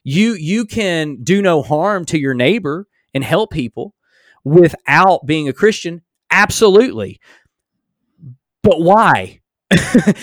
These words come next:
And, and, and I'm not saying that if you're not a Christian, you don't have morals, but I'm saying you can't point to a reason as to why as humans do we all have that embedded in us. I don't know of a single person who says, "No, I, I don't wanna be treated,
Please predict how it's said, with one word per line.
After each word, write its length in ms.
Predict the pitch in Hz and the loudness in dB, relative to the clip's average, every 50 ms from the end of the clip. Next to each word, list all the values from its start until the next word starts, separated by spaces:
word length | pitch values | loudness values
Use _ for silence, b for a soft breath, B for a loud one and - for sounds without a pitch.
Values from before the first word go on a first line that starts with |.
| B B B | B B B
And, 120 | - 240 240 | 2 4 4
and, 160 | 220 233 233 | 4 4 4
and 160 | 214 220 233 | 4 4 4
I'm 120 | 233 226 | 4 4
not 200 | 226 226 214 185 | 2 2 0 0
saying 380 | - - 247 247 247 247 226 202 | 0 0 0 0 0 0 0 2
that 420 | 170 180 165 160 156 151 143 - - | 4 4 6 6 6 6 4 2 0
if 200 | 156 165 156 - | -2 -2 0 0
you're 80 | 190 180 | 0 2
not 160 | 180 180 175 | 2 2 0
a 60 | 160 | 0
Christian, 400 | - - 196 190 - - 160 147 | 0 -2 -2 -2 -2 -4 -6 -4
you 80 | 147 160 | -2 -2
don't 200 | 151 147 117 - | -2 -4 -4 -4
have 260 | - 151 143 131 110 | -2 -2 -2 -2 -4
morals, 600 | 117 113 117 165 233 277 - 120 107 101 110 - B B B B B B B | -4 -2 0 0 0 0 -2 -4 -6 -6 -8 -10 B B B B B B B
but 120 | - 220 | 2 4
I'm 100 | 220 208 | 4 2
saying 260 | - - 233 220 196 | 2 0 0 2 0
you 140 | 180 214 233 | 0 0 -2
can't 360 | - - - 247 214 185 - | -2 -2 -4 -4 -4 -4 -6
point 540 | - - 202 220 220 208 185 156 - _ - _ _ | -8 -6 -4 -2 -2 -2 -4 -6 -8 _ -20 _ _
to 180 | - - 196 180 | -2 0 2 2
a 80 | 170 | 2
reason 460 | 156 151 175 190 196 170 175 170 156 160 | 2 0 0 0 -2 -2 -4 -6 -6 -4
as 260 | 151 156 160 156 - | -4 -4 -4 -4 -4
to 260 | - 165 147 135 - | -2 0 0 0 0
why 480 | - 120 120 131 165 180 196 202 196 196 | -2 -6 -2 0 2 4 4 4 2 2
as 240 | 139 160 156 151 - | 0 -2 -2 -4 -6
humans 800 | - - - - 190 202 190 160 135 120 113 107 104 - - - b b b b b b b b 131 | -10 -14 -10 -8 -6 -6 -4 -4 -4 -4 -6 -8 -10 -12 -14 -16 b b b b b b b b -12
do 260 | 117 127 175 208 202 185 | -4 -2 0 0 2 0
we 220 | 190 185 170 - - _ | 0 -2 -2 -4 -8 _
all 640 | 156 170 185 196 196 170 139 120 104 98 92 92 - _ _ _ _ _ _ | -4 0 2 2 2 2 2 0 -2 -4 -6 -10 -16 _ _ _ _ _ _
have 320 | - - 170 180 175 160 | -6 -2 0 0 2 2
that 180 | 165 165 160 156 | 0 0 0 0
embedded 480 | 151 143 131 117 139 147 156 156 143 | -2 -4 -2 0 0 0 2 2 0
in 120 | 123 113 113 | -2 -2 -4
us. 180 | 110 113 - - - | -6 -8 -4 -2 0
I 100 | 185 220 | 0 0
don't 140 | 247 247 | 0 -2
know 120 | 220 214 202 | -2 -4 -2
of 80 | 170 | -2
a 60 | 160 151 | -2 -4
single 420 | - - - 214 214 214 202 185 | -4 -4 -4 -4 -2 0 0 0
person 420 | - - - 190 175 - - 139 | 0 -2 -2 -2 -2 -2 -4 -4
who 120 | 139 156 156 | -4 -4 -4
says, 220 | - 170 151 131 | -4 -4 -4 -2
"No, 140 | 175 180 156 | -2 0 2
I, 220 | 147 151 165 160 | 2 2 2 2
I 40 | 175 | 0
don't 180 | 190 202 185 165 | 0 -2 -4 -4
wanna 160 | 165 170 160 | -4 -4 -4
be 140 | 143 135 120 | -4 -6 -8
treated, 500 | - - 147 139 135 123 117 113 104 | -6 -2 -2 -2 0 0 -2 -4 -6